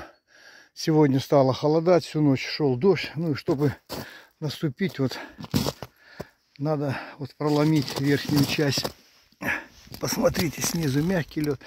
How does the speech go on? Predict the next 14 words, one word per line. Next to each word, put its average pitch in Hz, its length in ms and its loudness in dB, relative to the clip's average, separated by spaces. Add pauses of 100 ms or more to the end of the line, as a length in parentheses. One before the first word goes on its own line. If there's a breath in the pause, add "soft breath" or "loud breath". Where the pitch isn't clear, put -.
(460 loud breath)
а 151 100 -2
сверху 180 380 2
вот 135 100 -6
такой 151 260 -4
толщины 156 520 0
образовался 135 760 2
наст. 127 440 0 (920 loud breath)
Вот. 147 360 4 (360 loud breath)
Вчера 175 300 4
специально 170 480 4
пробежал, 160 480 4
пробив 147 420 4
себе 143 300 2
ход, - 340 4